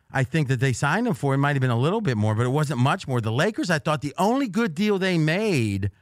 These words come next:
in the offseason after getting A D was the Boogie deal. I'm on record saying that. Now a third injury,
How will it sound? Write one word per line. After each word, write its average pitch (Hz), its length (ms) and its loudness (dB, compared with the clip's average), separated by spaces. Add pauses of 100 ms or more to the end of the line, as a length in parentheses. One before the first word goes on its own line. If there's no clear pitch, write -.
(840)
in 151 100 4
the 143 120 4
offseason 139 680 0
after 147 540 0 (180)
getting 147 280 2
A 131 160 2
D 139 280 0
was 135 500 0
the 120 100 -2
Boogie 110 360 0
deal. 104 320 0
I'm 131 460 -2 (420)
on 139 160 2
record 135 360 0
saying 190 400 0
that. 90 260 -4 (440)
Now 131 280 2
a 120 40 -2
third 165 460 0
injury, 156 600 0